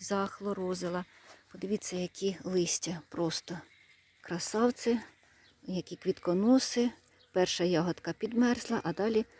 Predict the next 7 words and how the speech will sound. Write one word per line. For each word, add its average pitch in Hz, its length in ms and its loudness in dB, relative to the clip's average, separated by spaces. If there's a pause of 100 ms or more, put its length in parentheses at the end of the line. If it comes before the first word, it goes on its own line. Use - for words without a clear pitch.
(320)
урожай 175 500 2
буде. 190 420 -2 (460)
Поруч 262 420 6
у 185 60 -4
мене 202 420 2 (380)
сорт 196 420 -2 (920)
іде 185 360 -4